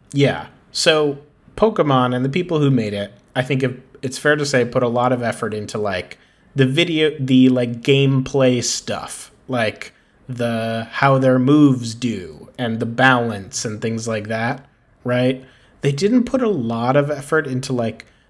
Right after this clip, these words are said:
the realism of the other measurements, but within the thoughts of the game,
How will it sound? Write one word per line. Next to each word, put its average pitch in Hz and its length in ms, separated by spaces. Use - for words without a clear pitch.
the 127 180
realism 151 840
of 127 240
the - 260
other 190 380
measurements, 101 840
but - 220
within 185 560
the 151 420
thoughts 156 380
of 139 140
the 135 60
game, 131 340